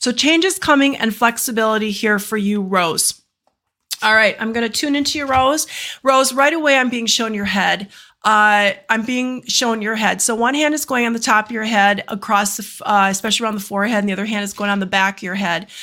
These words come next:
The to-, the forehead is starting to glide, and I'm, as I'm saying that to you, I'm feeling a little bit of a tension on the back of my head, and it kinda loops around to my left ear, and now it's shooting across top of my head. Uh, again, not a medical diagnosis, just where source is showing me. I feel it in my body, and it's exact where I've been drawn.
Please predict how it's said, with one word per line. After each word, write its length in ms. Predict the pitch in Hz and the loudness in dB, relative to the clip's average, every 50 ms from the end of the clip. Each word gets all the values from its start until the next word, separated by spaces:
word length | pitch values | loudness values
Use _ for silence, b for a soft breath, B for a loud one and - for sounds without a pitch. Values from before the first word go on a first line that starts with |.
| B B B B B - | B B B B B 2
The 440 | 226 220 220 220 214 214 220 - - | 4 6 6 6 6 6 4 2 -2
to-, 340 | - - 247 240 - - 226 | -2 0 0 0 0 -2 -4
the 140 | 202 214 202 | -2 -2 -2
forehead 400 | - - 262 269 285 302 302 302 | -2 2 2 4 6 4 4 4
is 100 | 294 - | 2 0
starting 300 | - 285 254 - - 240 | 2 2 2 2 2 -2
to 80 | 233 | -4
glide, 460 | 214 226 220 220 220 220 220 220 220 - | -2 2 4 4 6 4 4 2 0 -2
and 180 | - 226 214 | -2 -2 -2
I'm, 80 | 220 220 | 0 0
as 160 | 214 196 - | -2 -2 -2
I'm 120 | 220 214 | -2 -2
saying 300 | 202 - - 233 226 233 240 | -2 0 0 2 2 2 0
that 140 | 247 247 - | 0 -2 -2
to 160 | - - 269 | -2 -2 -2
you, 60 | 247 | -2
I'm 80 | 226 208 | -2 -4
feeling 320 | 208 - 240 240 262 269 | -4 -4 -4 -2 -2 -2
a 20 | |
little 120 | 254 254 240 | -2 -2 -2
bit 120 | 233 214 | -2 -2
of 80 | 202 202 | -2 -4
a 20 | |
tension 580 | - - 233 220 220 208 - 226 214 208 214 202 B B B B B B | -4 -2 -2 -2 -2 -2 -2 -2 -2 -4 -4 -6 B B B B B B
on 180 | - 226 233 | 0 0 0
the 60 | 220 202 | 0 0
back 300 | 202 208 208 233 233 - | 2 2 2 0 0 -2
of 60 | 285 | -4
my 80 | 277 | -4
head, 320 | 262 254 254 233 233 220 - | -2 2 2 2 2 2 0
and 100 | - 214 | -2 -4
it 80 | 208 202 | -4 -2
kinda 260 | - - 262 285 294 | 0 0 0 0 0
loops 280 | 269 262 240 - - 254 | 0 -2 -2 -2 -2 0
around 320 | 220 214 208 208 214 208 | 2 2 2 2 2 0
to 80 | - 233 | 0 0
my 120 | 208 190 | 0 0
left 320 | 202 208 202 214 220 - 240 | 2 2 2 2 2 -2 -2
ear, 140 | 220 214 208 | -2 0 0
and 80 | 208 | 2
now 120 | 208 202 - | 2 2 2
it's 100 | - - | 0 0
shooting 240 | - - 226 190 | -2 -2 -4 -6
across 380 | 190 202 - 214 190 202 196 - | -8 -4 0 0 2 2 2 0
top 240 | - 226 190 190 208 | 0 0 0 0 -2
of 60 | 196 | -4
my 100 | 185 185 | -4 -2
head. 320 | 175 190 175 170 - - - B B B B B B B | -2 -2 -2 -2 -2 -4 -6 B B B B B B B
Uh, 160 | - 208 208 - | 2 2 2 2
again, 380 | - 226 214 240 214 185 180 - - | 0 0 2 2 2 2 0 -4 -2
not 220 | 214 226 226 226 247 | 0 2 2 2 2
a 20 | |
medical 320 | 254 262 262 262 269 294 | 0 -2 -2 -2 -2 0
diagnosis, 500 | 277 294 294 294 277 247 226 214 - 214 | 2 2 2 2 2 0 0 0 -2 -4
just 220 | - 208 196 - - | -2 -2 -2 -2 -2
where 80 | 220 | -2
source 340 | 214 - - 208 185 196 - | -2 0 0 0 0 0 0
is 60 | 214 | 0
showing 260 | - - 214 202 196 196 | 0 0 0 0 0 0
me. 120 | 190 185 | -2 -2
I 40 | 190 | -4
feel 220 | 190 - 202 196 | -4 -4 -4 -4
it 80 | 196 196 | -2 -2
in 60 | 196 | 0
my 100 | 190 190 | 0 0
body, 340 | 185 214 220 233 240 247 240 | 2 4 4 4 2 0 -4
and 140 | - 196 196 | -4 -6 -6
it's 120 | 190 214 | -6 -6
exact 680 | 196 190 190 208 214 214 214 214 - 202 - - - - | -6 -4 -2 0 0 0 0 -2 -8 -18 -18 -16 -12 -8
where 200 | 226 214 214 214 | -4 -2 0 0
I've 100 | 214 202 | 0 0
been 100 | 214 202 | -2 -2
drawn. 400 | 202 202 196 196 190 180 180 | 0 0 2 2 2 0 -2